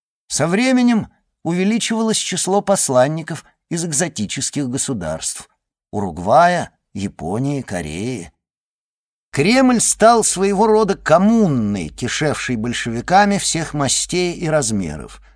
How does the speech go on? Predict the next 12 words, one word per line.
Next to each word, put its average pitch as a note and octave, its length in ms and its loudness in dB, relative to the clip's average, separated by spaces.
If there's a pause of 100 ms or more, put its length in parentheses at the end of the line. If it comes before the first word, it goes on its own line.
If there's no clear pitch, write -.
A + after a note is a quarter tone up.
(160)
от - 260 -4
Троцкого F3 640 0
до D3+ 80 -2
Демьяна A#2+ 480 2
Бедного F#3+ 640 0 (320)
и C#3 80 -2
от D3 160 2
Молотова F#3+ 760 2 (300)
до B2+ 100 -2
малолетнего F3 680 0
племянника D3 720 0
Ленина C#3 540 -2